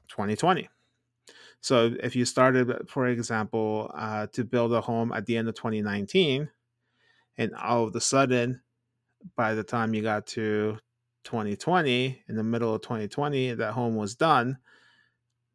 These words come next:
maybe the, the program that you, that was offered for you is no longer available. Maybe you need to put more down payment down, more down payment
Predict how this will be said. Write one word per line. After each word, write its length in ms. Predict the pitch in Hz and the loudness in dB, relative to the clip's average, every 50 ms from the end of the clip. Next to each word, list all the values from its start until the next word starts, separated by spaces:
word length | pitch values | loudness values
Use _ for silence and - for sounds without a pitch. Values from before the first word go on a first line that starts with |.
| _ _ _ _ _ | _ _ _ _ _
maybe 280 | - 113 113 117 120 123 | 0 2 4 6 4 4
the, 380 | 117 120 120 117 113 113 - - | 4 2 2 2 0 -2 -2 -4
the 100 | - 123 | -6 -6
program 440 | - - 131 131 131 131 127 127 123 | 0 2 2 4 4 4 2 2 2
that 120 | 120 117 | 2 2
you, 260 | 117 117 117 - - - | 2 0 0 -2 -4 -4
that 140 | 123 120 117 | -2 -2 0
was 120 | 117 98 | 0 2
offered 400 | 120 123 147 151 - - 120 - | 4 6 6 6 4 0 -4 -2
for 240 | - - 117 110 113 | -2 -2 0 0 2
you 240 | 113 120 120 131 127 - _ _ _ | 2 2 0 0 -2 -8 _ _ _
is 140 | - 127 - | -18 -12 -8
no 120 | 127 120 117 | -6 -4 -2
longer 380 | 113 110 113 110 113 110 110 | -2 -2 -2 0 0 0 0
available. 560 | 110 104 127 135 147 139 127 117 - - - _ _ _ _ _ _ - | 2 2 4 4 4 2 0 -2 -6 -8 -12 _ _ _ _ _ _ -4
Maybe 240 | 113 110 113 120 120 | -2 0 2 2 2
you 60 | 113 | 2
need 200 | 120 120 110 - | 0 0 0 -2
to 60 | 127 | -2
put 220 | - 135 131 127 | 0 0 2 2
more 200 | 123 123 123 127 | 2 2 0 2
down 240 | 110 127 123 131 117 | 2 2 2 2 0
payment 420 | - - 151 170 170 139 120 104 - | 0 0 0 0 0 -2 -4 -4 -6
down, 300 | 107 101 101 113 117 - - _ _ _ - 110 107 - - _ _ _ _ _ _ _ | -6 -6 -8 -8 -10 -12 -14 _ _ _ -14 -12 -12 -12 -16 _ _ _ _ _ _ _
more 200 | - 120 127 127 | 0 2 2 2
down 240 | 117 123 120 120 120 | 4 4 4 4 2
payment 460 | - - - 185 135 113 113 123 - | 2 2 4 4 4 4 2 0 -2